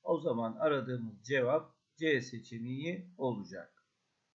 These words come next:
Geldik yedinci soruya. Bir bilgisayar ses seviyesini ayarlamaya yarayan en yüksek,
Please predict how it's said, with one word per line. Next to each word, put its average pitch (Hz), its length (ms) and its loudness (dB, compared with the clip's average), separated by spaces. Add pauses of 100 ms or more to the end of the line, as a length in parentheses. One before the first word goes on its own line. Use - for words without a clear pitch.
(220)
Geldik 170 460 6
yedinci 165 400 2
soruya. 147 600 4
Bir 160 260 -2
bilgisayar 156 560 2
ses 175 400 -4
seviyesini 127 680 -4
ayarlamaya 139 560 0
yarayan 131 380 2
en 151 160 0
yüksek, 143 520 -4